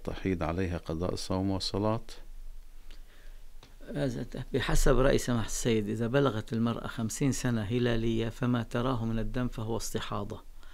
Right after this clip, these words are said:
Speaker 2: وبالتالي عليها أن ترتب أحكام الاستحاضة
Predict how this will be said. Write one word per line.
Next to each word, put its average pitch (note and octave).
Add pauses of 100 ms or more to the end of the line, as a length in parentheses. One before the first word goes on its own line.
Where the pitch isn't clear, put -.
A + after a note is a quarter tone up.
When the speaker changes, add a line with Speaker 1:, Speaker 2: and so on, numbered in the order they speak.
(240)
Speaker 2:
وبالتالي A#2+
عليها A2+
أن G#2+
ترتب A#2
أحكام -
الاستحاضة B2